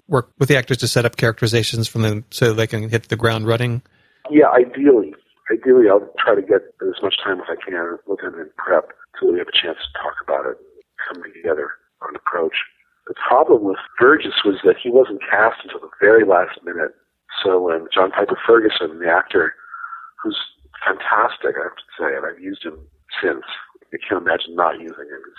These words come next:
Speaker 2: Yeah, I just used him in C S I. When he showed up, we were, it was basically the day of shooting,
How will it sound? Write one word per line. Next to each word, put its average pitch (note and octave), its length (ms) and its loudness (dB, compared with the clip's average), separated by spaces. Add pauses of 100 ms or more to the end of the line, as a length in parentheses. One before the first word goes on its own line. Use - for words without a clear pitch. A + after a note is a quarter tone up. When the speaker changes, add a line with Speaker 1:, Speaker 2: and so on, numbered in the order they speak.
(140)
Speaker 2:
Yeah, F#2+ 120 -2
I - 20 2
just - 200 -10
used - 160 -18
him - 80 -20
in - 40 -20 (100)
C F2+ 80 -8
S - 160 -6
I. - 160 2 (760)
When A#2 160 4
he C3+ 80 2
showed A2+ 260 6
up, C3+ 240 4
we G2 120 0
were, F#2+ 360 4
it G2+ 60 0
was G2+ 160 -6
basically - 280 2
the - 220 -14
day G2+ 160 6
of G2+ 100 2
shooting, - 380 4